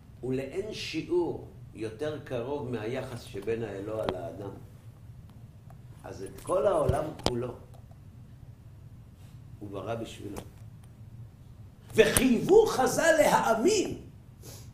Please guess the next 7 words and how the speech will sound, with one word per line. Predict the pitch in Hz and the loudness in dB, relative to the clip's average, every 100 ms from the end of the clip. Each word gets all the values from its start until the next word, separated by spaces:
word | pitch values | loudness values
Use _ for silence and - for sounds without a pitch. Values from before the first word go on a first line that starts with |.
| - - - - - | -18 -18 -18 -18 -14
שבשבילו | 98 101 - 98 98 113 | -10 -10 -10 -10 -8 -6
נברא | 101 92 98 | -6 -8 -8
העולם. | 95 90 107 110 - - - - - - - - - | -8 -6 -6 -8 -12 -18 -18 -8 -6 -6 -10 -14 -8
למה? | 156 - - - - - - - - - - - - - - | -8 -8 -12 -16 -18 -20 -20 -18 -18 -16 -16 -16 -16 -18 -12
אני | 117 - | -4 -4
רוצה | 190 - 196 | -4 -4 -2
להבין, | 190 151 123 151 113 | 0 0 0 -4 -6